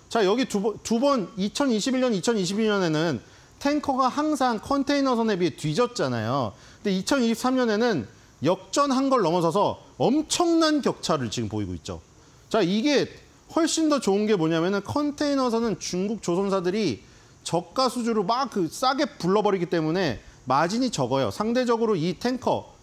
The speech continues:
요거는 마진이 좋습니다. 그래서 지금 요 비중이 올라가면서 흑자 전환을 할까 말까 하는 상황으로 지금 가고 있는 겁니다. 자, 다음으로 가겠습니다.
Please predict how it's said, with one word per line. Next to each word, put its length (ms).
요거는 360
마진이 320
좋습니다. 460
그래서 240
지금 320
요 280
비중이 340
올라가면서 880
흑자 360
전환을 340
할까 380
말까 260
하는 160
상황으로 380
지금 160
가고 200
있는 160
겁니다. 460
자, 340
다음으로 300
가겠습니다. 520